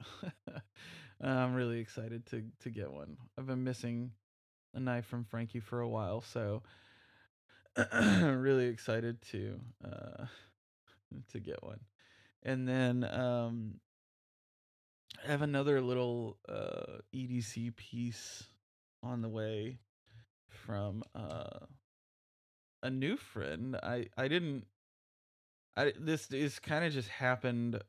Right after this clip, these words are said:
organically, um, but I've got, uh, something on the way from Cody Hori Corgi.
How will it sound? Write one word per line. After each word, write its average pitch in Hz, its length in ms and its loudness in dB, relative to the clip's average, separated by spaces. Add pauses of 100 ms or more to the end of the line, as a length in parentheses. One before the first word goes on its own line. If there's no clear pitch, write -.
(140)
organically, 123 1080 -4 (600)
um, 71 680 -6 (760)
but 131 280 -12
I've - 180 -8
got, 64 380 -2 (180)
uh, 58 520 -8
something 131 380 -6
on 127 80 -4
the 127 80 -6
way 127 140 -4
from 127 220 -10
Cody 120 440 -6 (500)
Hori 131 340 0
Corgi. 135 600 -2